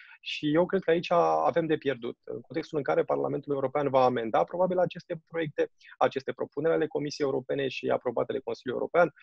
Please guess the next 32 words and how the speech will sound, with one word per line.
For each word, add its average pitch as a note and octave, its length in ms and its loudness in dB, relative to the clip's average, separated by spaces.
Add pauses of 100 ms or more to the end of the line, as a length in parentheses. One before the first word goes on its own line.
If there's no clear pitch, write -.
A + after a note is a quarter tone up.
(240)
avem C3+ 280 2
și D3 160 -8
noi D3 260 0
punctele E3 360 -4
noastre D3+ 280 -6
de C#3+ 80 -4
vedere C#3+ 400 -4
și, C#3+ 340 -4 (420)
uh, D3 140 -2
cred G#3+ 180 -2
că A3 100 2
fiecare G#3+ 380 -2
cuvânt F#3 300 -4
contează. D3+ 460 4
Asta D3 240 0
trebuie E3 220 -4
să - 120 -8
înțelegem C3 420 -4
noi. A#2+ 200 -4
În A#2+ 60 -4
aceste B2+ 360 -2
regulamente, D3 560 0
documente C3+ 500 -2
europene, E3 480 2 (320)
un F#3+ 200 6
cuvânt F#3+ 360 2 (160)
poate F#3 200 4
schimba F3 400 4
absolut D#3+ 340 2
orice. C3+ 320 -2
De B2 100 -10
exemplu, D#3 600 -2